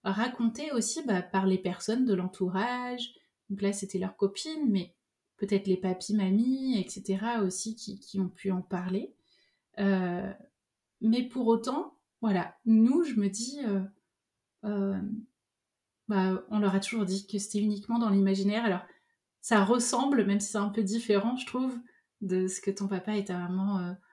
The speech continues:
euh, vous ont expliqué en disant, bah, qu'il habitait au pays, euh, de l'imaginaire. Mais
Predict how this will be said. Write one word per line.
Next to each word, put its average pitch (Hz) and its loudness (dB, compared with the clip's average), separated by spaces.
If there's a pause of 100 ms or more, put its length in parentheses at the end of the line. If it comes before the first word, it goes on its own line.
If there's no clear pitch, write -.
(320)
euh, 190 -2
vous 190 0
ont 190 4
expliqué 220 -2
en 185 -2
disant, 180 -4
bah, 185 -4
qu'il 190 2
habitait 220 2
au 196 6
pays, 202 4
euh, 180 -2
de 196 4
l'imaginaire. 196 6
Mais 175 -4